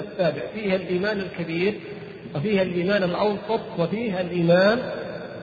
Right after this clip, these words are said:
الصغير. نعم، هذا من أهم المراجع في ذلك، وكتب كثيرة إن شاء الله سنحيلكم عند كل فقرة إلى مصدرها، ومن، آه، أشهرها وأقدمها وأهمها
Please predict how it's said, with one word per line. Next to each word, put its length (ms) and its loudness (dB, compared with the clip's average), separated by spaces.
الصغير. 460 4
نعم، 200 -6
هذا 160 2
من 140 2
أهم 260 2
المراجع 440 4
في 120 -4
ذلك، 300 -2
وكتب 800 2
كثيرة 340 2
إن 220 2
شاء 120 2
الله 340 0
سنحيلكم 640 0
عند 160 -4
كل 200 0
فقرة 400 0
إلى 240 4
مصدرها، 600 0
ومن، 260 6
آه، 320 -2
أشهرها 600 0
وأقدمها 880 0
وأهمها 580 0